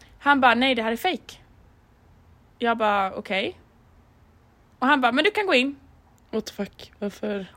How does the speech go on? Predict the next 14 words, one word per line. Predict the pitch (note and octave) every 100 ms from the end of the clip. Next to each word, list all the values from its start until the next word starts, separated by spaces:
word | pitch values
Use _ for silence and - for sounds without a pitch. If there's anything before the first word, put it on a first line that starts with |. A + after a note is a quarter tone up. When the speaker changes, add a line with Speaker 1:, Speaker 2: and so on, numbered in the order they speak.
| -
Speaker 1:
Och | E4
jag | D#4+
f-, | D#4 - - -
jag | E4
fatt-, | F4 F#4+ F#4+ - -
nej, | E4 F4+
jag | F4
fattar | - F#4+ - D#4 F4+
inte | F4
vad | A3+ A3
grejen | A3+ G#3+ A3
är | G3+
att | G3
de, | G#3+ G#3+